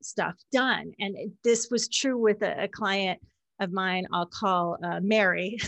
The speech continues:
<laughs> not too long ago. We had this exact same conversation. And pr-, luckily, this isn't my first rodeo. So I was like, "Yep, I know there's never enough time to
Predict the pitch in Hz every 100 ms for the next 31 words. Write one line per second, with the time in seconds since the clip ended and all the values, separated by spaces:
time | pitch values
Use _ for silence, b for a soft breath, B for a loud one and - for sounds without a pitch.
0 | - - 262 247 240 - 311 269 262 370
1 | 277 170 - 196 202 196 202 180 202 226
2 | 277 254 240 196 202 196 - 170 185 180
3 | - 208 214 220 190 185 180 180 175 180
4 | 170 175 180 170 - 180 - 175 165 175
5 | 190 226 - B B B _ _ 170 226
6 | 277 247 240 175 185 190 214 208 208 190
7 | - 208 208 185 180